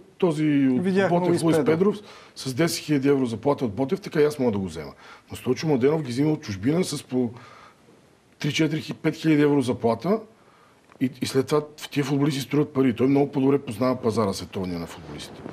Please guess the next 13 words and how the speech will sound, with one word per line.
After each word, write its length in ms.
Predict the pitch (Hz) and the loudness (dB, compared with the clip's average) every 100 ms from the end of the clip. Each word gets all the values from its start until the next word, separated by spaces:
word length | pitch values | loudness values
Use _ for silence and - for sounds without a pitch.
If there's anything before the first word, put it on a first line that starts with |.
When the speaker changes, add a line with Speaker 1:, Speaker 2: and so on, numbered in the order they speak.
| - - - - - - - 120 | -18 -20 -20 -20 -20 -20 -12 -2
Speaker 1:
Нека 260 | 135 135 | -2 0
го 160 | 123 117 - - _ _ _ _ _ - | -2 -4 -6 -20 _ _ _ _ _ -14
критикуват, 580 | 113 101 98 147 170 120 | -12 -10 -2 0 0 0
нека 220 | 131 110 | -2 -2
го 100 | 107 | -6
базикат, 500 | 95 98 151 202 196 | -4 -4 -4 -4 -2
нека 200 | 113 107 | -4 -4
го 120 | 101 | -6
обвиняват, 580 | 95 95 139 165 175 - | -4 -2 0 0 -2 -4
но, 280 | 147 156 156 - - - - _ | -4 -2 -2 -6 -18 -20 -20 _
но 100 | 113 | -6
там 300 | 107 123 131 | -2 0 2
е 500 | 135 135 131 127 123 | 2 2 2 2 0